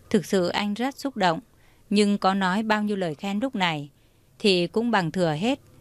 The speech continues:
Anh cúi xuống hôn lên trán cô rồi chỉ nói đúng một câu: "Anh thấy mình là người đàn ông giàu có nhất thế gian." San thấy chồng dạo này rất hay nói xấu mấy câu ý tứ thì cười cười trêu. <laughs> "Anh lại đang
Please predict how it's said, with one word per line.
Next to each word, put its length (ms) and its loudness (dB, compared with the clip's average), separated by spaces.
Anh 160 2
cúi 180 4
xuống 300 2
hôn 280 4
lên 200 2
trán 240 0
cô 200 2
rồi 460 2
chỉ 140 2
nói 180 0
đúng 180 2
một 160 2
câu: 280 2
"Anh 180 0
thấy 120 0
mình 420 0
là 100 2
người 160 2
đàn 160 0
ông 220 0
giàu 220 2
có 220 0
nhất 240 2
thế 200 0
gian." 280 0
San 400 0
thấy 160 -4
chồng 240 -4
dạo 160 -4
này 300 -4
rất 220 -4
hay 140 -2
nói 220 -2
xấu 240 0
mấy 260 0
câu 200 4
ý 260 0
tứ 400 0
thì 120 4
cười 200 4
cười 260 2
trêu. 300 2
<laughs> 840 -2
"Anh 280 -6
lại 180 -4
đang 360 -2